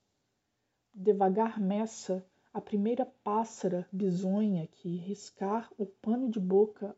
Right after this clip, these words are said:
aberto sobre os vendavais. Devagar imponha o pulso que melhor souber sangrar sobre a faca das marés. Devagar imprima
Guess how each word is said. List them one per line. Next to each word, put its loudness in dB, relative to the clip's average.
aberto -2
sobre 2
os 0
vendavais. -2
Devagar 4
imponha 2
o -2
pulso -4
que -4
melhor 4
souber 4
sangrar 0
sobre 2
a 2
faca -2
das 2
marés. -2
Devagar 4
imprima 2